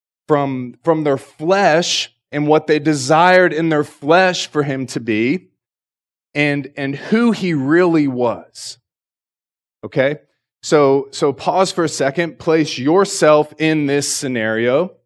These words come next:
and think about the same thing in your life. When you identify and see this man, Jesus, that you hear about, some of it's a lot of true information, some of it's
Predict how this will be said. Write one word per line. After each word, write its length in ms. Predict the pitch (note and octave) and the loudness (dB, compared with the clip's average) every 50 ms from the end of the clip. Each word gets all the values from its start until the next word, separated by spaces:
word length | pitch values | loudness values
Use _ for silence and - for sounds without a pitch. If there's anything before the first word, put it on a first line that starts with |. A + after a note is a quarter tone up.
| _ _ _ _ _ _ _ _ _ | _ _ _ _ _ _ _ _ _
and 220 | - C#3 D3 C#3+ - | -8 -6 -6 -4 -2
think 220 | D#3+ F3 E3+ F3 | -2 -2 -2 -2
about 320 | E3+ C#3+ D3 C#3+ D3 - | -2 0 0 0 -2 -4
the 80 | - C3 | -8 -8
same 480 | - - - E3+ E3 F3 F3 E3+ E3 D#3+ | -8 -8 -6 -4 -2 -2 -2 -2 -4 -4
thing 360 | - D#3+ D3+ D3 D3 C#3+ C#3+ | -4 -4 -4 -2 -4 -4 -6
in 200 | - C3 B2+ A#2+ | -6 -6 -6 -4
your 240 | A2+ A2+ A2+ G#2+ G#2+ | -4 -4 -4 -6 -8
life. 320 | G2+ - - - - _ _ _ _ _ _ _ _ _ _ _ _ _ _ _ _ _ _ _ _ _ _ _ _ | -12 -14 -16 -20 -20 _ _ _ _ _ _ _ _ _ _ _ _ _ _ _ _ _ _ _ _ _ _ _ _
When 160 | C#3+ D3+ D#3+ | -2 -2 2
you 140 | E3 E3+ D#3+ | 2 2 2
identify 800 | D3+ D3 C#3 A#2+ B2 E3+ G3 G3+ G3+ F3+ - E3+ D#3 D#3 D3+ | 0 -2 -6 -4 -2 -2 0 0 -2 -2 -4 -8 -8 -6 -6
and 140 | C#3 C3 B2 | -6 -6 -6
see 380 | - - - - F3+ F#3 F#3+ F#3+ | -8 -8 -6 -4 -4 -2 -2 -4
this 340 | D#3+ C#3+ D3 C3+ - - C3+ | -2 -2 -2 -2 -2 -6 -6
man, 440 | C3 C#3 D3 D#3 D#3+ D#3+ D#3 D#3 | -4 -4 -2 -2 -2 -2 -2 -4
Jesus, 460 | C3+ A#2 C#3+ D#3 D#3+ D3 C3 C3 - - | -4 -2 0 0 0 0 -2 -4 -6 -6
that 100 | C3+ A#2+ | -6 -6
you 100 | B2+ B2 | -6 -8
hear 260 | - - F#3 F#3+ F#3+ | -6 -2 0 0 0
about, 460 | E3+ C3+ A#2+ B2 C3+ D3+ E3 - - _ _ _ _ _ _ | 2 2 2 2 4 2 0 -2 -6 _ _ _ _ _ _
some 180 | - D3+ D#3 D#3+ | -6 -4 -2 0
of 80 | D#3 | 0
it's 160 | D#3+ D3+ - | 0 -2 -2
a 60 | D#3 C#3 | -2 -2
lot 260 | C3+ C3 C3+ C#3+ C#3+ | -2 0 0 0 0
of 140 | C#3 B2+ - | -2 -2 -6
true 340 | - - C#3 C#3+ D3 C#3+ | -8 -6 -4 -2 0 0
information, 640 | C#3 C3+ C3 - C3 B2 B2+ C3+ C#3 - - D#3 D3 | -2 -2 -6 -8 -8 -6 -4 -4 -6 -6 -8 -8 -8
some 220 | - - C#3 C3+ C#3+ | -8 -6 -4 -4 -2
of 100 | C#3 C3+ | -2 0
it's 300 | C#3 C3+ C3+ - - | -2 -2 -2 -6 -12